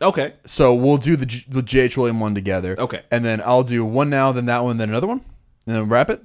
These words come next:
Speaker 1: Yeah, perfect.
Speaker 2: Perfect.
Speaker 1: Well, well, I'm out. I mean, after
Speaker 2: Oh,
Speaker 1: the
Speaker 2: after
Speaker 1: J H
Speaker 2: the
Speaker 1: Williams
Speaker 2: J H
Speaker 1: one.
Speaker 2: Okay,
Speaker 1: Yeah.
Speaker 2: so I'll do one, we'll do it together, and I'll do one more.
Speaker 1: Perfect.
Speaker 2: Okay, so this one was a must. I mean, I had to get Mike Huddleston Unleashed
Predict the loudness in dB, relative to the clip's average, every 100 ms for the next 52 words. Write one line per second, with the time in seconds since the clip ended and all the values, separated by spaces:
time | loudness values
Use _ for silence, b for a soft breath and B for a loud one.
0 | -4 -4 -2 -4 -4 -8 -2 2 2 4
1 | 6 8 8 6 4 0 -4 _ _ -2
2 | 0 6 6 6 4 4 2 2 0 0
3 | -4 -2 0 0 0 0 2 2 0 0
4 | -2 -2 -4 -6 -2 -2 0 -4 -4 -6
5 | -8 -12 -10 -8 -8 -2 2 2 2 0
6 | 2 2 2 -2 -10 -20 -20 -20 -20 -18
7 | -2 2 2 2 0 -2 -4 -10 -2 0
8 | 0 -2 -4 -4 -8 -8 -4 0 0 0
9 | -2 0 2 2 -2 0 0 -2 _ -2
10 | 0 2 2 0 0 -2 -2 -2 -2 -4
11 | -6